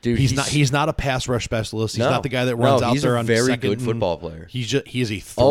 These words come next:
Speaker 1: Also,
Speaker 2: down end, and he can make plays.
Speaker 1: I don't know who has a better get off than him.
Speaker 2: No.
Speaker 1: His first step is ridiculous.
Speaker 2: And, and he, he looked, he played the game.
Speaker 1: Did I send you the one where the guy went to give him hands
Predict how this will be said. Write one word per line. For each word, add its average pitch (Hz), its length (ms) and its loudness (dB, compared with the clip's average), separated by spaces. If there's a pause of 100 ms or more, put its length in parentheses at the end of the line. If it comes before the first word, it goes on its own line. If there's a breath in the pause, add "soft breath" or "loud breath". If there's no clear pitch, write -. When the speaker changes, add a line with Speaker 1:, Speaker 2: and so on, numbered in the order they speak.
(120)
Speaker 1:
Also, 165 140 0
Speaker 2:
down 127 340 0
end, 101 460 -4
and 95 160 -8
he 107 180 -10
can 95 240 -6
make 92 320 -6
plays. 85 380 -8
Speaker 1:
I 80 120 -4
don't 151 380 -2
know 143 320 -4
who 123 240 -8
has 120 240 -6
a 95 40 -8
better 90 400 -8 (100)
get 98 220 -4
off - 300 -8
than - 220 -20
him. 95 120 -16
Speaker 2:
No. 90 360 -8
Speaker 1:
His 135 180 -2
first 170 360 -8
step - 360 -6
is 98 180 -8
ridiculous. - 1400 -8 (280)
Speaker 2:
And, 127 180 -10
and 143 240 -2
he, 170 560 -4
he 190 300 -6
looked, 151 420 -4 (520)
he - 260 -4
played 175 320 0
the 147 80 -4
game. 110 520 -4 (100)
Speaker 1:
Did 156 120 4
I 269 120 2
send 180 300 -2
you 170 60 -2
the 143 120 2
one 104 300 -2
where 95 140 -2
the 87 120 -8
guy 92 240 -2
went 92 240 -8
to 85 180 -8
give 87 260 -8
him 90 100 -8
hands 90 580 -10